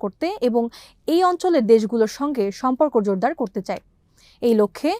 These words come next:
ইরানের মাধ্যমে চীনের পশ্চিম এশিয়ার সাথে সংযোগের জন্য দুটি প্রধান পথ চিহ্নিত করা হয়েছে। প্রথমটি চীন পাকিস্তান ইকোনমিক করিডোর বা সিপিএসি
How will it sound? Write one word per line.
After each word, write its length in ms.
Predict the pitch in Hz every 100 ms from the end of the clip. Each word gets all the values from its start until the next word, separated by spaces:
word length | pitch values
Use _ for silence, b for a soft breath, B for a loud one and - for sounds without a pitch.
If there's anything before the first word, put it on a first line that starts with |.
| B B 294
ইরানের 280 | 330 370 349
মাধ্যমে 360 | 330 311 349 220 208
চীনের 280 | 269 254 254 b b
পশ্চিম 300 | 302 269 392 370
এশিয়ার 260 | 311 330 302 -
সাথে 220 | 285 240 202
সংযোগের 400 | 233 214 214 208 196
জন্য 140 | 208 311 - B 226
দুটি 200 | 302 381 -
প্রধান 260 | 269 262 247
পথ 160 | 214 277 -
চিহ্নিত 280 | 262 240 226 202
করা 140 | 202 320
হয়েছে। 280 | 233 196 - 196 _ b b b -
প্রথমটি 400 | 226 233 208 269 440 B B -
চীন 140 | 359 381
পাকিস্তান 380 | 330 339 - 349 285
ইকোনমিক 360 | 269 285 240 220 226
করিডোর 320 | 202 196 285 233
বা 80 | 220 214
সিপিএসি 760 | - 339 - 339 202 208 -